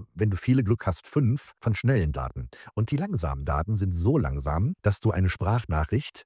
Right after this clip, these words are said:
ne, schneller eingesprochen hast, als du sie absendest. Eine Minute Sprachnachricht dauert vier Minuten versenden. Ey, ich bin wahnsinnig geworden. Als ich das genutzt habe für mein Navigationssystem, also mit Google im Ausland, ne, navigieren, da fährst du zwanzig Minuten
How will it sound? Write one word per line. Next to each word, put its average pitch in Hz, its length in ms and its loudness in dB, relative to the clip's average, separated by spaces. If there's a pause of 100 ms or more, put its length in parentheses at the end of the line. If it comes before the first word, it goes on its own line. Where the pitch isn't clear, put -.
ne, 117 280 4
schneller 104 420 2
eingesprochen 87 600 -2
hast, 107 300 -2 (120)
als 87 180 -2
du - 100 -2
sie 80 160 -4
absendest. - 560 -4 (100)
Eine 95 220 4
Minute 87 320 2
Sprachnachricht 123 800 0
dauert 92 260 4
vier 92 200 0
Minuten 85 340 2
versenden. 71 460 -2 (100)
Ey, 76 100 -4
ich - 160 -8
bin 80 160 -2 (100)
wahnsinnig 71 600 -2
geworden. - 320 -6 (160)
Als - 160 -2
ich 85 100 -2
das - 180 -2
genutzt 107 340 0
habe 92 260 4 (120)
für - 120 0
mein 90 160 4
Navigationssystem, 82 920 0
also 80 280 0
mit 87 180 -2
Google 107 460 4
im 82 120 -2
Ausland, 110 640 -2
ne, 90 140 2
navigieren, 87 760 2 (200)
da - 140 -6
fährst 110 320 0
du 98 60 -2
zwanzig - 560 -2
Minuten 123 640 2